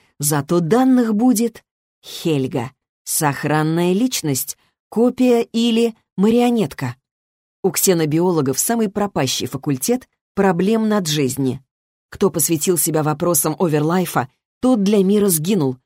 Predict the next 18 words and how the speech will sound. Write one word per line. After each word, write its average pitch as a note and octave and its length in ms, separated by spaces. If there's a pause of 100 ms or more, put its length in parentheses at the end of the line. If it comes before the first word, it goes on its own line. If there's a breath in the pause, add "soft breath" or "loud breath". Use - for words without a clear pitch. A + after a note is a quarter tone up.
(280)
Буквально A3 480
через G3+ 320
стенку G3 580
от F#3 180
наджизни A3+ 760 (260 soft breath)
психонетика G#3 800
и B3 180
ловля A3+ 380
душ. D#3+ 400 (280)
С - 140
той D#3+ 160
разницей, D#3 540
что D#3+ 280
охотники F3 640
за D3 140
привидениями E3 800 (240)
числятся B3+ 460
блаженными, G#3 760